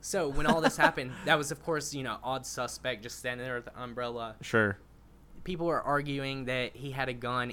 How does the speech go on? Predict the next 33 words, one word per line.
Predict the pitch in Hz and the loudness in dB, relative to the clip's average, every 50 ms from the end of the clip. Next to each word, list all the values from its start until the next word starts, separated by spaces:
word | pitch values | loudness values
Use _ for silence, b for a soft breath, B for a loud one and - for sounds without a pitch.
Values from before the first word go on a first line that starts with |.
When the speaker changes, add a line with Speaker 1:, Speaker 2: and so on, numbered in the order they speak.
| - | -6
Speaker 1:
in | - 135 131 127 | -6 -6 -4 -4
the | 127 120 | -4 -4
umbrella, | 113 113 117 104 98 95 95 95 | -4 -4 -4 -4 -4 -4 -4 -4
like | 95 - - 120 | -6 -6 -6 -6
it | |
was | 110 110 110 113 | -6 -6 -6 -4
rigged | 123 123 113 110 104 107 | -2 -2 -2 -2 -4 -6
as | 113 - | -6 -4
a | 113 107 107 | -4 -4 -4
gun. | 104 101 117 113 131 127 110 104 | -2 -2 -2 0 2 2 2 2
Speaker 2:
Oh, | 92 | 2
God. | 95 92 92 90 90 87 87 87 | 2 4 4 4 2 2 0 0
Speaker 1:
Had | 87 143 135 135 | 2 2 2 2
a | 127 | 0
trigger | - - 139 135 127 117 123 120 120 | -4 -2 -2 -2 -2 0 0 0 0
on | 117 117 113 110 | 0 -2 -4 -4
the, | 113 107 107 107 101 - - - - - - - | -2 -2 -2 -4 -6 -8 -16 -20 -20 -20 -14 -8
you | 135 | -6
know, | 127 113 | -4 -4
the | 104 107 | -4 -4
handle, | 110 123 123 120 113 113 117 110 107 117 123 | -4 -4 -4 -2 -2 -4 -4 -4 -6 -8 -6
that | 110 120 120 | -6 -6 -4
sort | - - 117 107 101 | -4 -6 -6 -6 -8
of | 101 | -8
thing. | - 107 95 90 98 - b b b b b b b b b - | -12 -12 -12 -12 -14 -16 b b b b b b b b b -16
It's | - - - | -10 -2 2
not | 359 339 226 - - - | 4 4 2 2 0 -8
too | - - 127 110 | -8 -8 -8 -6
far | - 117 107 104 | -6 -2 0 0
out | 101 101 98 | 0 0 -2
of | 92 | -6
the | 98 | -10
question. | - - 107 95 95 - - - - - 120 117 127 151 | -10 -10 -8 -8 -8 -8 -8 -10 -10 -10 -8 -8 -8 -10